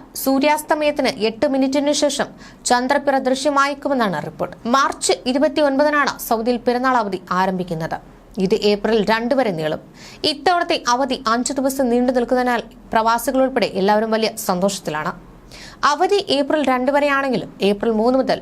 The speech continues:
വാരാന്ത്യ അവധി തുടങ്ങുമെന്നതിനാൽ അന്നുകൂടി പുതു അവധി കിട്ടും എന്ന പ്രതീക്ഷയിലാണ് പ്രവാസികൾ.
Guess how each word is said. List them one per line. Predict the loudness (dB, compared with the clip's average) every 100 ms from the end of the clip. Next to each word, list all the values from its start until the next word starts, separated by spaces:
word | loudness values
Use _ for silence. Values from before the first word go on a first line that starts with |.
| 0
വാരാന്ത്യ | 0 2 0 -2 0
അവധി | 0 0
തുടങ്ങുമെന്നതിനാൽ | 0 0 2 0 0 0 0 -4 -12 -20 -2
അന്നുകൂടി | 0 2 0 0 -2
പുതു | -2 0 2
അവധി | 2 0 -4 -6 -8
കിട്ടും | -2 -2 0
എന്ന | 0
പ്രതീക്ഷയിലാണ് | 0 0 -2 0 0 2 0 -4 -6
പ്രവാസികൾ. | -4 -2 -4 -6